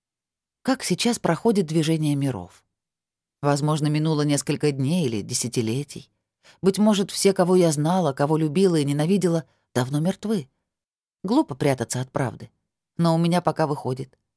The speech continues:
Легко оправдывать себя неумением открывать порталы. Я действительно побаиваюсь соваться в источники —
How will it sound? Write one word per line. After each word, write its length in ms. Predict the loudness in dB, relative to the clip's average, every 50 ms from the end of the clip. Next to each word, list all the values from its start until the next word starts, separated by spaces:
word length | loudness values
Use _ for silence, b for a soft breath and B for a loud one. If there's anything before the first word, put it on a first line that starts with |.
| _ _ _ _ _ _ _ _
Легко 320 | 0 0 0 2 2 2
оправдывать 520 | 2 4 4 2 2 4 2 2 0 0 0
себя 260 | -2 0 2 2 2
неумением 560 | 2 2 0 0 2 0 2 2 2 2 0
открывать 420 | 0 -2 -2 -2 -2 0 -2 -2 -2
порталы. 520 | -4 -4 -4 -4 -8 -8 -8 -10 -14 -20 _ _ _ _ _ _ _ _ _ _
Я 140 | 0 2 2
действительно 580 | 2 2 0 2 2 2 2 2 0 0 0 0
побаиваюсь 640 | 0 0 0 2 0 0 0 0 0 0 0 0
соваться 380 | 0 0 0 0 0 -2 -2 -4
в 60 | -4
источники — 640 | -2 -2 -2 -2 -2 -2 -6 -8 -12 -12 -16 -20